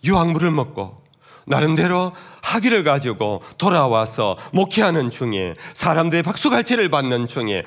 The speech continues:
어느덧 내가 옛사람이 다시 살아나고 성령으로 시작했던 내가 육체로, 육체로 전락해 가는 제 모습을 보고 통곡하게 되었던 것입니다.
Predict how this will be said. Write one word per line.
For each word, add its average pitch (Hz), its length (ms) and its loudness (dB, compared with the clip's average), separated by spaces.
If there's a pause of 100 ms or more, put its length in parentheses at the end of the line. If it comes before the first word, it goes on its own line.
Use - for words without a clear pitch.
(180)
어느덧 240 460 4
내가 160 600 2 (220)
옛사람이 190 640 2
다시 285 260 2
살아나고 117 840 0 (1300)
성령으로 143 580 0
시작했던 104 640 -4
내가 92 400 -6 (220)
육체로, 180 680 0 (120)
육체로 151 480 0
전락해 202 600 -2
가는 104 600 -4 (100)
제 98 280 -4
모습을 90 880 -6 (200)
보고 78 420 -10
통곡하게 165 1400 -8 (200)
되었던 82 380 -18
것입니다. - 400 -20